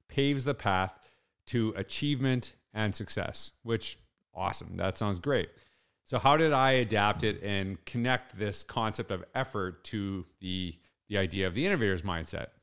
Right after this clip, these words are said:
And when I looked at this, I shared it as hard work and effort are continuous, and we look to make time to create new solutions and ideas for growth. So effort is not only when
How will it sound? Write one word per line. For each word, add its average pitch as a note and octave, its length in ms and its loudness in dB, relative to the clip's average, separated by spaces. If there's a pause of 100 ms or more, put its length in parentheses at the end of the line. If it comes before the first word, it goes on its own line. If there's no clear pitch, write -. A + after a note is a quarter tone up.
(640)
And B2+ 160 2
when A#2 140 2
I A2 100 4
looked B2+ 260 0
at C#3 120 -2
this, G#2 260 0
I G2 120 -2
shared A2 320 0
it G2+ 120 0
as F2 300 0 (380)
hard D#3+ 320 2
work D3+ 220 2
and A#2+ 80 -2
effort G#2 340 0
are F#2 80 -2
continuous, D#3 800 -2
and G#2+ 100 -2
we G#2 100 -2
look A#2+ 220 -2
to - 100 -6
make A2+ 160 0
time G#2 280 -2
to - 100 -10
create G#2 300 -4
new B2 320 2
solutions A2 760 -4 (400)
and A#2 100 -2
ideas G2+ 560 0
for - 240 -10
growth. F2+ 540 -6 (720)
So D3+ 280 2
effort E3+ 420 2
is B2+ 200 -2
not A#2+ 380 0
only A#2 680 2 (160)
when G#2 680 0